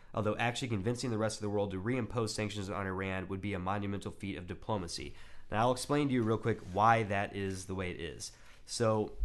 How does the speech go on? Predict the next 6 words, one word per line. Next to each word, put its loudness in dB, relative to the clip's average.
the 4
Iran 6
nuclear 6
agreement, 0
uh, 0
happened, 0